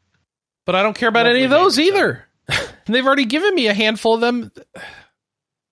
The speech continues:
Speaker 1: As you pointed out earlier, the one game I, on this list I haven't played that I wanna play is Marvel Spider-Man. And they don't give you the P S five version of Marvel Spider-Man.
Speaker 2: Nope.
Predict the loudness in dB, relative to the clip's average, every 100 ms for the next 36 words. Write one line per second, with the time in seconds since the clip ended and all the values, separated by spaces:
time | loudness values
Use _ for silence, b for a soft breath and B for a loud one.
0 | _ _ -20 -20 _ -6 -4 -4 -2 -2
1 | 0 0 0 -2 -2 -4 -4 -4 -4 -2
2 | -2 -2 -4 -6 -4 -4 -4 -6 -6 -4
3 | -6 -6 -8 -8 -6 -6 -6 -6 -8 -6
4 | -8 -8 -6 -6 -6 -10 -10 -10 -8 -12
5 | -14 -18 _ _ b b _ _ -10 -8
6 | -4 -4 -4 -4 -8 -8 -8 -6 -8 -8
7 | -8 -8 -12 -16 -16 -18 -18 -16 -16 -16
8 | -18 -18 -20 -20 -20 -20 -20 _ _ _
9 | _ -16 -14